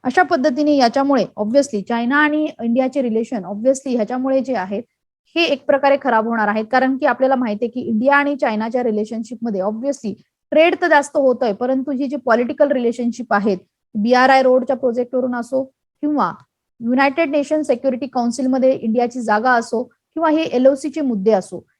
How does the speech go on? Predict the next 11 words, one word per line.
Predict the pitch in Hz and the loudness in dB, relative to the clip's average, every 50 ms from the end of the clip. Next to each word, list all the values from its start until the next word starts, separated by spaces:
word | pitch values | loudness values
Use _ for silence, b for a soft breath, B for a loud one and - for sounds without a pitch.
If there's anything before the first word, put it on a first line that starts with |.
| _ _ | _ _
ह्या | 330 302 | 2 2
अनेक | - 240 254 277 330 381 302 254 | 4 4 0 0 -2 -2 -4 -2
गोष्टीवरून, | 262 277 269 269 - - 285 285 269 240 196 175 - - | -2 -2 -2 -2 -4 -8 -4 -2 0 0 -2 -2 -8 -10
अनेक | - 214 247 294 311 | -8 -4 -4 -4 -4
गोष्टीवरून | 262 240 247 240 240 - 269 254 240 247 247 240 247 240 | -4 -4 -6 -6 -6 -6 -8 -6 -4 -2 -2 -2 -2 -2
जे | 208 254 | -2 -2
मतभेद | 247 226 226 220 - 247 226 285 294 285 226 | -2 -2 -4 -4 -4 -2 0 0 0 0 -2
इंडिया | - 233 226 220 - 233 | -2 -2 0 0 2 2
आणि | 254 247 254 | 2 2 0
चायनाचे | 247 - 247 202 202 208 214 220 - 269 | 0 0 0 0 0 -2 -4 -2 -2 -2
आहेत, | 208 190 202 202 | -2 0 0 -2